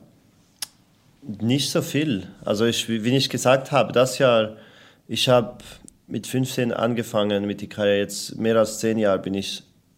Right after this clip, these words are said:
hundert Prozent Vollgas am Geben und denke nur am, am, äh, am Outcome vom Resultat und so. Und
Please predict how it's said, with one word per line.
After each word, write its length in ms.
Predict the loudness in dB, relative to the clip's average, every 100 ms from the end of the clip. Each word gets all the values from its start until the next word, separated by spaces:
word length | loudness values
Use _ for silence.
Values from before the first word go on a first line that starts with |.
| _ _ -20 -8
hundert 300 | -4 -4 -4
Prozent 680 | -8 -6 0 0 -2 -8 -18 _ _ _ -20 _ _
Vollgas 720 | -12 0 2 2 4 4 4
am 140 | -2
Geben 460 | -2 -2 -2 -4 -4
und 400 | -4 -6 -6 0
denke 280 | 0 0 -2
nur 220 | 0 2
am, 380 | 2 2 -2 -8 -4
am, 200 | -2 2
äh, 280 | 4 4 2 -4 -20 _ _
am 220 | -4 -2
Outcome 600 | 0 2 2 0 -2 -2
vom 180 | -4 -4
Resultat 680 | -4 -4 -4 0 4 4 2
und 100 | -6
so. 360 | -2 -2 -4 -8 -20 -20 -20 -20 _ _ _ -4
Und 420 | 0 0 -2